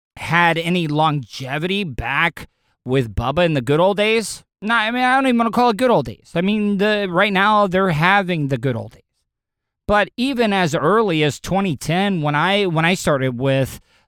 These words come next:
the Bubba Love Sponge show, nah, there's no way. It was just a whole different type of era. And I'm not saying anything wrong about that. The show has changed, and that's why I decided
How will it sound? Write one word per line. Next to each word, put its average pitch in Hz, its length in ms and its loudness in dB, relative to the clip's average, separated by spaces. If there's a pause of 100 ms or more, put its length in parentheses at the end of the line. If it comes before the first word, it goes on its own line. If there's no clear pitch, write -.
the - 80 -2
Bubba 143 320 0
Love 156 200 0
Sponge 104 320 -8
show, 170 360 2
nah, 196 420 2
there's 180 260 0
no 185 140 4
way. 180 400 2 (1000)
It 208 140 0
was 190 240 2
just 156 720 0 (400)
a 156 180 2
whole 139 640 0 (320)
different 147 460 -2
type 143 320 0
of 120 200 -8
era. 143 300 -2 (120)
And 170 140 0
I'm 208 100 2
not 226 220 2
saying 220 320 2
anything 233 400 0
wrong 240 280 2
about 240 280 2
that. 131 280 -2
The 170 140 2
show 202 360 0
has 180 240 2
changed, 196 400 -2
and 180 100 0
that's 190 240 -2
why 180 320 0
I 170 240 -2
decided 143 720 -4